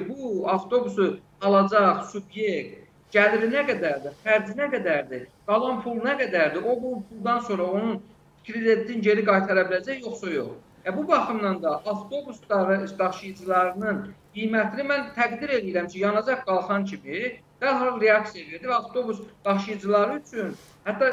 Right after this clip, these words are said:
şəraiti yaxşılaşdırdı hökumət. Yəni, nətər deyim, onların xərci, tutaq ki, beş qəpik qalxacaqdı, on qəpik verdi ki, şəraitlərin yaxşılaşdırsınlar.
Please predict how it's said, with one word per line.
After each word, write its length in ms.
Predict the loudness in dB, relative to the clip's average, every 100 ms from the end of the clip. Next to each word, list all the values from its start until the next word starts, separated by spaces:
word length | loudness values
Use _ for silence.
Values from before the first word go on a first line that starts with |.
| -2
şəraiti 500 | -2 2 2 2 2
yaxşılaşdırdı 640 | 0 0 -4 -6 -8 -6 -6
hökumət. 480 | -6 -10 -8 -8 -16 _
Yəni, 160 | -2 0
nətər 220 | 0 0
deyim, 140 | 0 0
onların 320 | 0 0 0
xərci, 560 | 0 0 -2 -6 -8 -8 -20
tutaq 260 | _ -8
ki, 80 | -6 0
beş 200 | 0 2
qəpik 300 | 0 0 2
qalxacaqdı, 760 | 2 2 -2 -4 -6 -6 -4 -2
on 200 | -2 0
qəpik 380 | 2 0 -2 -6
verdi 320 | -2 -2 -4 -10
ki, 220 | -4 -4 -4 -10 _ _ -20 -20
şəraitlərin 720 | -6 2 4 4 4 2 2
yaxşılaşdırsınlar. 880 | -2 -4 -6 -10 -10 -18 -20 -18 -16